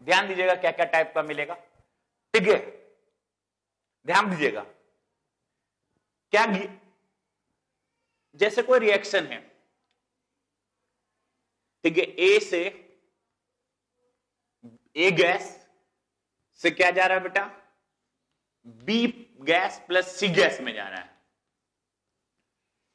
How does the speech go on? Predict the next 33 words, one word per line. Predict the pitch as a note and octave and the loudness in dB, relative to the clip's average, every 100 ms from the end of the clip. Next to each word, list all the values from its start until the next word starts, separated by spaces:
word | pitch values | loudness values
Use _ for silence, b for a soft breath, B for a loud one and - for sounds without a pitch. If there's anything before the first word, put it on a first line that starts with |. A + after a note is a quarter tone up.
| _ - | _ 0
ठीक | F3 | 2
है। | E3 B2+ - - _ _ _ _ _ | 2 0 -12 -20 _ _ _ _ _
इस | A3+ A3 | -6 -2
reaction | A3+ G3+ G3+ - G#3 G3 - _ _ _ _ - | 0 2 0 -2 -4 -4 -20 _ _ _ _ 2
का | G3 G3+ | 4 4
information | G3 - F3+ F#3 F#3 G3 | 0 -4 -4 -4 -6 -4
आपको | G3 G3 G3+ | -4 -4 -8
तीन | G3 - A#3 A3 | -10 -8 -6 2
तरह | F3+ D#3 | 2 2
से | D3 | -4
दे | B2+ | -6
सकता | A2+ G2+ - | -8 -12 -12
है, | E2 _ _ _ _ _ _ _ _ - | -14 _ _ _ _ _ _ _ _ -6
ठीक | F#3 F3 | 0 0
है, | - - - _ _ _ D3+ | -2 -8 -20 _ _ _ -12
इस | D#3 | -10
gas | D#3 E3 F#3 - | -2 0 0 -2
के | G3 | -4
प्रेशर | F#3+ - _ - D#3+ E3 F#3 | -4 -10 _ -4 -2 0 -2
का | F#3+ | 0
information | F#3+ F3+ F3+ F3+ F3+ | -4 0 0 0 -2
आपको | F#3 F#3 G3 | -2 -2 -4
तीन | G3 G#3+ A3+ | -4 -4 0
तरह | G3+ E3 C#3+ | 4 4 0
से | C3 | -4
दे | B2+ | -6
सकता | C3+ - | -8 -10
है। | F#3 | -10
कैसे | - - E3+ | -12 -8 -4
कैसे | E3+ E3+ E3 | -4 -4 -4
दे | E3+ | -4
सकता | D#3+ C#3+ E3+ | -4 -6 -6
है, | - - | -8 -14